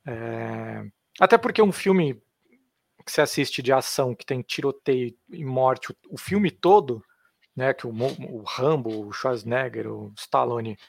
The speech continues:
né, mata geral, as mortes não têm peso nenhum, né?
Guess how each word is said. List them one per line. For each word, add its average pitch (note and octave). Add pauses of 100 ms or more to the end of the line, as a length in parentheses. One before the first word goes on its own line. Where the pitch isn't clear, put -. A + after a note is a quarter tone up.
(340)
né, B2+
mata B2
geral, A#2+ (1600)
as G3+
mortes G#3
não B3
têm C#4
peso C4
nenhum, C4
né? D3